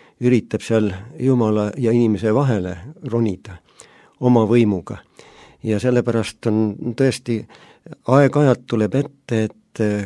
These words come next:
kristlasi, et me oleme kahe riigi kodanikud, kahtlustatakse ebatruuduses selle maise riigi suhtes. Ja nii nagu siin vend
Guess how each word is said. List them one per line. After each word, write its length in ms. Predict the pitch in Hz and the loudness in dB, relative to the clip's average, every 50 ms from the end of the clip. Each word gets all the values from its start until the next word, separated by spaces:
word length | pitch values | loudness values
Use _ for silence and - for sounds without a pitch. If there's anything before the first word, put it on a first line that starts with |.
| 95 92 - | -8 -14 -10
kristlasi, 640 | - 113 123 117 - - - 110 98 - 110 101 98 107 - 180 - | -4 -2 -2 -2 -2 -6 -10 -8 -4 -4 -4 -4 -4 -8 -14 -16 -16
et 100 | - - _ - | -18 -18 _ -8
me 140 | - 117 110 | -2 0 2
oleme 200 | 107 104 104 107 | 2 2 2 0
kahe 320 | - 131 131 127 123 110 | 0 0 0 2 2 0
riigi 300 | 107 113 110 104 95 110 | 0 0 -2 -2 -4 -4
kodanikud, 760 | 101 - 151 160 - 143 113 107 104 - - - 107 98 - - - - - - - - - | -4 -2 -2 0 0 0 0 0 -2 -4 -6 -6 -8 -8 -10 -14 -20 -20 -20 -20 -20 -4 2
kahtlustatakse 1300 | - 143 156 139 135 - - 165 160 - - - - - _ - 113 107 - - - - 113 107 104 101 98 - - _ _ _ - | 4 4 4 2 0 -4 -6 -6 -6 -6 -8 -14 -14 -14 _ -6 -6 -6 -6 -8 -6 -2 0 0 0 -2 -6 -10 -16 _ _ _ 0
ebatruuduses 1200 | 131 143 139 - 127 120 113 113 143 156 175 185 170 143 120 - 117 104 110 113 104 - - - | 0 2 2 4 2 2 2 2 4 4 6 6 6 4 2 0 -4 -6 -6 -6 -8 -8 -8 -4
selle 380 | - 104 107 107 107 104 95 82 95 - - - | -2 0 0 0 0 -2 -4 -8 -12 -16 -6 0
maise 400 | 127 139 147 135 113 - 110 98 | 2 4 4 4 4 2 -2 -4
riigi 340 | 95 101 98 87 - 95 | -4 -4 -4 -6 -6 -8
suhtes. 640 | 87 - 101 87 - - _ - 95 - - - - _ _ _ _ _ _ _ _ _ _ _ - _ _ _ _ | -8 -8 -10 -10 -12 -16 _ -20 -20 -20 -20 -20 -20 _ _ _ _ _ _ _ _ _ _ _ -20 _ _ _ _
Ja 100 | 110 107 | -2 2
nii 140 | 117 127 123 | 4 6 6
nagu 240 | 113 113 107 - 113 110 | 6 4 4 2 -2 -4
siin 360 | - 117 117 113 117 110 95 104 104 - - | -2 -2 0 0 0 0 -2 -4 -8 -12 -10
vend 520 | - 123 117 131 127 120 110 - - _ | -6 -2 0 2 2 2 0 -2 -6 _